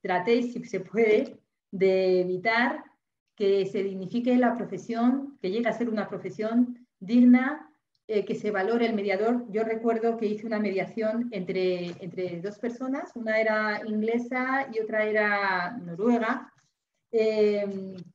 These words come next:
y me, me metí en las páginas americanas para sacar los folletos en inglés, porque yo no los tenía, los tenía solo en,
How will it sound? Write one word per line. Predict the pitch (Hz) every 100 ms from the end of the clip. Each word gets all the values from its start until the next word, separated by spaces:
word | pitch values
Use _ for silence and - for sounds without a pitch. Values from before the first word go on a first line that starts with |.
| - _
y | - 214 220 208 202 208
me, | 202 202 185 185 180
me | - 185
metí | 196 185 233 247
en | 262
las | 254 240
páginas | 277 269 247 233 233
americanas | 208 185 180 285 285
para | - 196
sacar | 196 185 202 196
los | 196 185
folletos | - 185 185 175
en | 180
inglés, | 175 233 285
porque | 190 180
yo | 180
no | 185
los | 180
tenía, | - 208 240
los | 240
tenía | 202 190 180
solo | 185 180 -
en, | 175